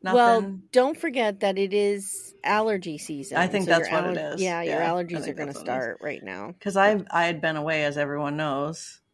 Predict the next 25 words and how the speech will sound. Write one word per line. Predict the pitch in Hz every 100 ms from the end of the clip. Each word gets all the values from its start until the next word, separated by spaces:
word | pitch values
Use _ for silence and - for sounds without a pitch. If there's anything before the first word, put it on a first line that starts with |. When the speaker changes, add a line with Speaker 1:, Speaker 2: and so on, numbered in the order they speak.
| _
Speaker 2:
We | 143
talked | 147 147 147
about | 147 143
all | 143
the | 139 147 - -
Carl's | 170 143 147
Juniors | 160 185 - 180
<laughs> |
that | 180 247 -
I |
visited. | 185 170 180 175 214 -
Speaker 1:
<laughs> | - 240 202 - - - 294 - 403 - 415
Speaker 2:
Uh, |
I | 370 180
was | 247
on | 214
a | 202
Carl's | 202 170 180 160
Junior | 170 160 156
tour | 170 147 151 156
of | 156
the | 160
West. | 151 147 156 175 - -
Speaker 1:
<laughs> | _ - - _ -
Speaker 2:
And | 185 185 175 170 175 175